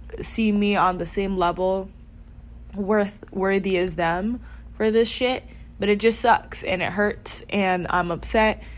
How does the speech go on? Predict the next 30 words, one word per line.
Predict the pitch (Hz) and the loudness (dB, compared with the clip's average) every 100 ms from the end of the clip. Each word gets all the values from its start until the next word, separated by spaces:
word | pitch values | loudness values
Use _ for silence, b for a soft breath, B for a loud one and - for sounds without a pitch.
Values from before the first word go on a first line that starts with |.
| B B - - | B B -14 -4
and | 196 190 | 2 4
I'm | 190 | 6
not | 190 208 | 6 6
gonna | 214 202 | 2 4
lie, | 196 190 | 6 6
like, | 185 175 165 - | 4 0 -2 0
it | 202 | 0
genuinely | 160 196 202 208 214 214 | 2 2 2 2 2 0
makes | 196 190 185 - | 0 -4 -4 -4
me | 190 | -2
look | 180 185 190 | 0 0 -2
at | 180 | -4
these | 190 - | -4 -4
people, | 208 196 190 | -4 -4 -2
like, | 185 165 | -2 -2
sideways, | - 165 175 185 180 202 185 | -4 -2 0 0 0 0 0
like, | 175 | 0
maybe | 196 220 233 254 | 2 2 2 2
we | 240 | 0
shouldn't | 214 - 180 165 147 | -2 -2 -2 -2 -4
be | 107 | -6
cool | - 76 - - B B B - - | -6 -8 -8 -10 B B B -12 -6
if | 190 | -4
this | 175 175 | -4 -6
is | 165 | -6
how | 180 | -4
you're | 151 147 | -2 -2
gonna | 131 98 | -6 -10
treat | - 98 - | -10 -12 -10
this. | - - - | -12 -12 -16